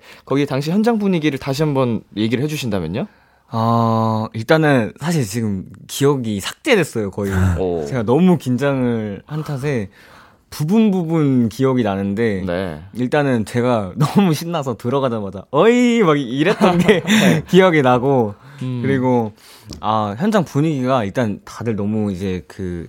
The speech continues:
Speaker 2: 대학 새내기 분들이 많으셔가지고
Speaker 1: 네.
Speaker 2: 아, 열-, 그 열기가 장난이 아니었고, 어,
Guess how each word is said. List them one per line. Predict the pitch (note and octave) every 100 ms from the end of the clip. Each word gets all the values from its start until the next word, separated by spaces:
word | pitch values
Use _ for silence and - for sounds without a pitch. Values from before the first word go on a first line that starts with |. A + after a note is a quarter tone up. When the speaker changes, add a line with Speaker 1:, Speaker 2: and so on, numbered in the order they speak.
| - -
Speaker 2:
대학 | G#2 A2+ G#2+
새내기 | E3+ F3+ G3+ E3 C3+ A#2 G#2 F#2 E2 D#2+ - -
분들이 | A#2+ B2 B2+ A2+ G#2+
많으셔가지고 | F2+ G#2 B2+ B2 G#2 F#2+ F#2+ B2 A#2+ B2
Speaker 1:
네. | A2
Speaker 2:
아, | E2+ E2
열-, | F#2 G2+ A2+ _ -
그 | - G#2
열기가 | F#2 G#2 C#3+ C3 B2 B2 A#2+ F2+ F2+
장난이 | G#2+ A2+ C3 A#2+ F2+
아니었고, | F2 F#2 F2+ A2 G#2 F2 - - - - - - -
어, | F#2 F2+